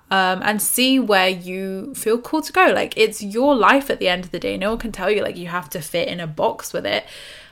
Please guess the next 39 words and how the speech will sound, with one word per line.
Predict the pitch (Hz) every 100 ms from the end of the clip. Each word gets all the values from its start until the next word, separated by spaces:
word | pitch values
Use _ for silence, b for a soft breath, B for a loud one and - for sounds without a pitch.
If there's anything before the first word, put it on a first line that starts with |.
| B
Um, | 202 202
you | 202
know, | 208 -
I | 185 208
was | 208 208
very | 175 175
certain | - 185 185 214
that | 185 180 - _ -
I | 180
am | 170 185
a |
Virgo | 180 165 170 170 190
and | 208 190
I'm | 180 185
a | 180
lifelong | 175 226 - 202 240
Virgo. | 262 - - - -
That's | - - -
never | 170 156
going | 185 - 202
to | -
change. | 208 294 320 170 165 B B B B
Um, | - 202 196 202 -
but | 214 196
for | 220
some | 339 359
people, | 220 214 220
they | 254 247
might | 233 240
think, | 240 240 -
"Actually, | 226 233 - 240
my | 214 202
star | 208 208 202
sign | 208 190 190
never | 180 190
truly | - 202 180
resonated | 202 262 254 226 226
with | 196 -
me." | 180 170 233